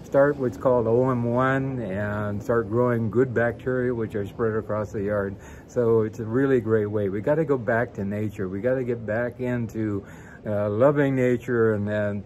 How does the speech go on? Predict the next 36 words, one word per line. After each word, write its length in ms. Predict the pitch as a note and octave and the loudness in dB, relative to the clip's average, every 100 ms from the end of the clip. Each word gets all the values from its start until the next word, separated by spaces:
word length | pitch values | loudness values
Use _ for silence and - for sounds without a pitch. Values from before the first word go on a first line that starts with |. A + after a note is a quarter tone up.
| - | -10
and, 200 | A2+ F#2+ - - - - | -10 -10 -14 -20 -20 -4
and 140 | B2 A#2+ | -2 0
as 220 | G#2+ F#2+ | -2 -4
a 60 | |
secondary 600 | G#2+ E3+ E3+ C#3+ A#2 G#2+ | 0 0 2 4 6 6
thing, 320 | G2+ G#2+ G#2+ A#2 | 4 -2 -4 -2
we 140 | A2 | -2
love 220 | G2+ G#2 | 0 0
ourselves 460 | G#2 F2+ B2+ G#2+ G2 | -2 -2 0 0 -2
because 360 | F#2 - B2+ | -6 -2 -2
of 80 | A2 | -2
that, 240 | F#2+ F#2+ A#2+ | -4 -4 -4
because 280 | A2 G#2+ | -8 -8
we 220 | G2+ G#2+ G2 | -6 -6 -2
have 240 | G#2+ G2+ | -2 -2
great 220 | G2+ G2 | -2 -2
health. 360 | F#2+ F3 - - - - - - | 2 0 0 -6 -18 -20 -18 -18
So 500 | - C3 A#2+ A#2 G#2+ - | 2 4 6 4 4 -2
allow 380 | A2 A2+ C#3+ E3+ | -2 2 4 4
yourself 680 | E3 D3+ - C#3 C#3 C3+ B2 | 4 2 4 4 6 2 -2
to, 340 | C3 A#2 A#2 A2 - - - - | 0 2 2 0 -8 -18 -20 -6
you 100 | B2+ | -4
know, 240 | A2+ G#2 | -2 -2
go 380 | G#2 - D3 D#3 | -4 4 4 4
back 320 | C#3 C3+ B2 | 4 4 4
to 100 | - | -2
nature. 480 | G#2 G#2 G2+ G2 F2+ - - | -2 -2 -4 -6 -8 -10 -10
Now, 200 | B2 C#3 | -6 -6
I 40 | D3+ | -6
was 100 | A#2+ | -4
just 200 | C3+ C3+ | -4 0
reading 240 | C#3 C#3 | 0 2
about 220 | B2+ B2+ | 4 4
a 40 | A2+ | 4
man 320 | B2 C3 B2+ | 2 2 2
who 360 | A#2 A#2+ A2 | 4 4 2